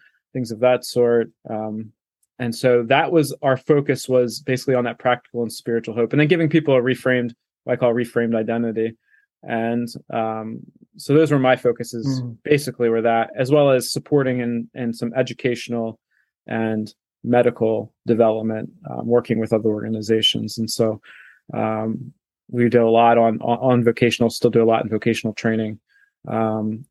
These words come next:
Speaker 1: and like I said, business creation, but it's
Speaker 2: Mm.
Speaker 1: all surrounding these two ideas of practical and spiritual.
Speaker 2: Yeah,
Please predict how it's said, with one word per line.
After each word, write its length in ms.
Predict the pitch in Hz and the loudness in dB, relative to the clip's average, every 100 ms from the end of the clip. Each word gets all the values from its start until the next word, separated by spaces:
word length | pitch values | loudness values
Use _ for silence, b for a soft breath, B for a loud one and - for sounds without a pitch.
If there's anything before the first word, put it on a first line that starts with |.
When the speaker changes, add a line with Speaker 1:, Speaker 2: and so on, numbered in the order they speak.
| _ - | _ 0
Speaker 1:
and 520 | 113 110 110 110 107 - - | 0 0 0 -2 -6 -12 -8
like 160 | 117 | -4
I 60 | 113 | -2
said, 200 | - 107 | -2 0
business 320 | 113 117 107 | 2 0 -6
creation, 640 | - 107 110 110 113 107 - - | -6 -4 -4 -2 -4 -6 -8 0
but 100 | 131 | 2
it's 140 | 135 | 4
Speaker 2:
Mm. 40 | 143 | 4
Speaker 1:
all 200 | 156 147 | 6 4
surrounding 560 | 147 143 139 135 131 | 2 4 4 2 0
these 160 | 127 120 | -2 -4
two 160 | - | 0
ideas 380 | 123 120 123 117 | 2 4 2 2
of 120 | 107 | -2
practical 300 | - 113 - | -4 -6 -6
and 100 | 110 | -12
spiritual. 440 | - 120 - 113 110 | -10 -14 -12 -12 -4
Speaker 2:
Yeah, 360 | 131 135 131 | 0 2 0